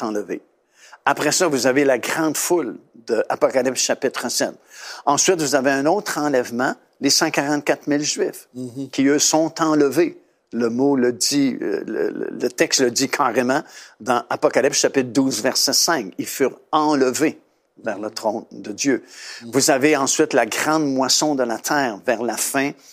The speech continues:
Speaker 1: euh, des sept années de tribulation, dans le chapitre quinze du livre de l'Apocalypse.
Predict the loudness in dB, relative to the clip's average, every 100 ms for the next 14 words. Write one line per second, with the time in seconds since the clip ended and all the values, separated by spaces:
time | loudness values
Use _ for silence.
0 | -20 _ -4 -2 0 2 2 2 0 2
1 | 0 4 4 2 0 0 0 0 0 0
2 | 2 0 0 -6 -4 0 0 0 -2 -2
3 | 0 0 0 -2 -2 -2 0 0 -2